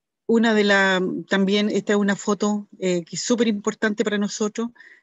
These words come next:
¿ya? Eh, los rayados dentro del, del, del museo que también quedaron, ¿m? Y algunos pusieron eso, "No somos del museo". Y tienen razón, po. No somos del museo.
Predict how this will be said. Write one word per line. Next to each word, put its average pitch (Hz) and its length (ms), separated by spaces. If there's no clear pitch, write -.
¿ya? 208 280
Eh, 190 120
los 175 160
rayados 202 540
dentro 208 280
del, 208 240
del, 196 280
del 196 120
museo 208 380
que 208 100
también 196 320
quedaron, 208 480
¿m? 196 200
Y 208 100
algunos 220 300
pusieron 226 380
eso, 160 420
"No 202 120
somos 214 320
del 175 120
museo". 160 500
Y 214 120
tienen 262 260
razón, 262 340
po. 160 220
No 240 100
somos 277 320
del 156 100
museo. 151 440